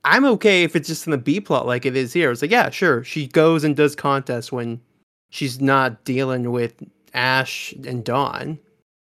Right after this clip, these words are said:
Because she, at the end of the day, she's still going to go for that. And, like, not every single one has to be involving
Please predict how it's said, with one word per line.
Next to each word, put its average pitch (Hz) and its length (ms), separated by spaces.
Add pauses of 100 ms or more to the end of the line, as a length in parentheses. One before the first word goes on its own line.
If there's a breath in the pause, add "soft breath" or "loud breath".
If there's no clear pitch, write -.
(320)
Because 151 240
she, - 300
at 170 140
the 160 60
end 180 120
of 185 40
the 165 40 (120)
day, 170 100
she's 147 180
still 170 320
going 151 460
to 143 120
go 160 360
for 123 280
that. 117 360
And, 131 120
like, 131 160
not 160 300
every 156 480
single 139 540
one 147 200
has 123 220
to 135 80
be 123 140
involving 120 800